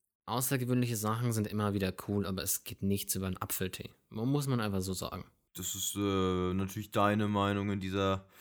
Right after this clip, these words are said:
Speaker 2: in dieser Thematik, aber ich sitze hier ganz entspannt mit meinem Tee von acht Kräutern, äh, von
Speaker 1: Acht
Speaker 2: der guten
Speaker 1: Kräuter.
Speaker 2: Marke Teekanne.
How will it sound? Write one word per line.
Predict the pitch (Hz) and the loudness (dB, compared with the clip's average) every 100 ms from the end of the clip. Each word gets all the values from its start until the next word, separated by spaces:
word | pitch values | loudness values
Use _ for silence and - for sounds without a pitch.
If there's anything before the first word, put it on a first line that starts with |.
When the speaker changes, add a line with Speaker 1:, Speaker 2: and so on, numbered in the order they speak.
| - - - - | -16 -14 -14 -8
Speaker 2:
in | 110 | -4
dieser | 104 107 | 2 2
Thematik, | 95 104 98 95 107 120 | 2 2 4 4 4 2
aber | 90 101 95 | 4 4 4
ich | 95 - | 0 -4
sitze | 101 104 113 - | -4 -2 -6 -2
hier | 117 | -2
ganz | 113 113 113 - | 0 -4 -4 -8
entspannt | 110 - 101 110 | -8 -6 -4 -4
mit | 110 | -2
meinem | 107 107 107 | -2 0 0
Tee | 123 127 | 2 2
von | 127 107 98 - - | 2 -2 -2 -6 -2
acht | 120 - - | -2 -2 -12
Kräutern, | - 107 139 - 76 80 135 - _ _ _ _ - | -4 0 2 0 -2 -2 -4 -8 _ _ _ _ -2
äh, | 104 104 | 2 2
von | 101 123 | 2 2
Speaker 1:
Acht | 131 | 4
Speaker 2:
der | 123 | 2
guten | 131 135 | 2 -2
Speaker 1:
Kräuter. | 120 113 | 0 4
Speaker 2:
Marke | 113 123 131 120 - | 6 6 4 2 2
Teekanne. | - 143 160 - 82 80 85 160 | 0 2 2 -2 -2 -2 -4 -6